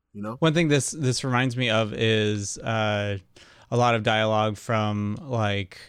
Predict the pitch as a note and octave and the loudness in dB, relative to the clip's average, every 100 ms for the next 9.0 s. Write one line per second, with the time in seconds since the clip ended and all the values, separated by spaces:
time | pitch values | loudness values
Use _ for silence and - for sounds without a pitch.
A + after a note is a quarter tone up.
0 | - A2+ G#2 G2+ G2+ A2+ G2+ A2 G#2+ G#2+ | -10 -6 -4 -4 -2 -2 -2 2 2 0
1 | G2 G2 G#2+ G#2 A2 G#2+ - G#2+ A2 A2 | -4 -4 -4 -2 -2 -4 -4 -4 -2 -4
2 | G2 A2 A#2 A2 G#2 G#2+ G2+ G#2 G#2+ G2+ | -4 -4 -2 -2 -2 -2 0 -2 -4 -2
3 | G#2 G#2 - G#2+ A#2 A#2 A#2 A2+ G#2+ - | -2 -2 -6 -4 -2 0 -2 -4 -6 -14
4 | - - _ A#2+ A2 G#2+ G2+ F#2 - - | -20 -20 _ 0 2 2 0 -6 -10 -20
5 | - _ A2+ A#2+ A#2+ A2+ A2 G#2+ - C3 | -20 _ 0 2 2 2 0 -4 -8 -2
6 | B2+ E3 D#3 - - - B2 C3+ B2+ A#2+ | 2 4 2 0 -10 -8 -4 -2 0 2
7 | G#2+ A2+ - C#3 B2 - A2+ A2 G#2+ G2+ | 2 0 -2 -2 -2 -2 -4 -2 -2 -2
8 | - - - - A#2 A2 G#2 G2+ G2 | -4 -6 -6 -6 -2 0 0 -2 -6